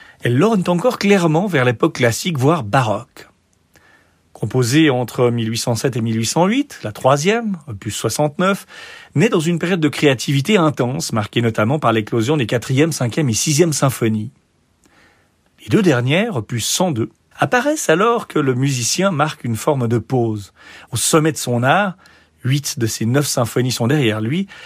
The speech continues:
il recule pour mieux sauter dans l'océan d'une expressivité libérée de toutes ses chaînes. Écrite en mille huit cent quinze et dédiée comme l'opus cent deux numéro deux à la comtesse Marie Erdődy,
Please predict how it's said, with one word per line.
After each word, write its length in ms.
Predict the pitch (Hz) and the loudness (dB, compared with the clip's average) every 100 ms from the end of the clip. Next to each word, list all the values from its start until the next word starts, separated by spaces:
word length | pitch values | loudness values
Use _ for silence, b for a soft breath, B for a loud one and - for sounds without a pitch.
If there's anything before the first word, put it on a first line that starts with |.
| B B | B B
il 180 | 175 180 | 4 4
recule 720 | 117 139 226 - 185 220 240 _ | 4 2 2 0 0 0 -4 _
pour 180 | - 117 | 2 4
mieux 140 | 165 | 4
sauter 460 | 196 139 113 - - | 2 0 0 -2 -2
dans 100 | 120 | 2
l'océan 440 | 120 117 135 147 | 0 2 0 0
d'une 160 | 139 131 | 2 0
expressivité 720 | 113 - 120 - 120 120 156 | -2 -2 -2 -2 -4 2 2
libérée 340 | 135 131 135 | 4 2 2
de 80 | 165 | 0
toutes 280 | 107 - - | -2 -8 -8
ses 180 | - 117 | 0 0
chaînes. 340 | - 117 120 - - _ _ _ _ _ _ _ _ _ _ _ - | 0 -2 -6 -14 -20 _ _ _ _ _ _ _ _ _ _ _ -6
Écrite 400 | 127 - 175 - | -4 0 -2 0
en 80 | 117 | -2
mille 180 | 117 | 0
huit 80 | 113 | -2
cent 220 | 117 170 | 0 0
quinze 380 | 175 214 226 156 | 2 0 0 -4
et 20 | 113 | -2
dédiée 380 | 123 117 151 | -2 2 0
comme 180 | - 120 | 2 0
l'opus 360 | 117 110 127 113 | 0 -4 -6 -4
cent 260 | - 131 | 0 0
deux 120 | 131 127 | 2 0
numéro 360 | 127 127 131 | 2 0 0
deux 160 | 127 143 | 2 2
à 60 | |
la 80 | 110 | 0
comtesse 420 | 104 120 - - | -2 -4 -2 -2
Marie 300 | 131 120 117 | 0 0 0
Erdődy, 580 | 117 107 110 120 147 226 | 0 0 0 0 0 -2